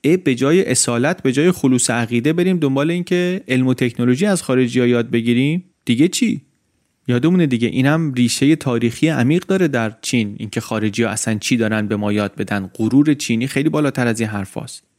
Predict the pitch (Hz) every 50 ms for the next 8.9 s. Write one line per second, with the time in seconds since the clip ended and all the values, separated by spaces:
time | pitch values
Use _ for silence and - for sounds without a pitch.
0 | _ _ - 127 123 117 147 160 180 - - 185 180 208 214 190 196 208 202 185
1 | - 165 139 127 120 - - 135 139 135 131 120 - 131 120 120 120 117 123 120
2 | 120 117 117 - 120 113 113 113 117 117 120 117 107 - 113 110 113 110 110 104
3 | - - 113 110 107 107 107 - - 110 104 104 104 110 107 107 104 107 104 101
4 | 101 98 - - 110 110 107 - - - - 107 107 107 107 107 104 - - -
5 | 113 113 139 180 - - 165 170 185 180 - 131 123 131 147 160 160 143 127 120
6 | 113 117 131 156 139 135 120 110 107 104 104 110 101 101 104 107 104 101 113 110
7 | 101 104 127 156 160 151 - 117 110 - 107 95 101 104 - 104 - - 101 95
8 | - - - - 95 92 - - 107 - - 113 113 110 113 113 113 117